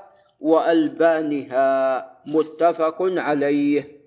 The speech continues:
فكونه عليه الصلاة والسلام أمرهم بالشرب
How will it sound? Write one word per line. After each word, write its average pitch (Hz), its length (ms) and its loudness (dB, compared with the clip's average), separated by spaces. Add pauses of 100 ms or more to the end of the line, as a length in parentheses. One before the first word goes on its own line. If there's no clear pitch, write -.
(920)
فكونه 147 2000 0
عليه 160 420 0
الصلاة 160 520 0
والسلام 160 760 0
أمرهم 160 720 0
بالشرب 156 580 -2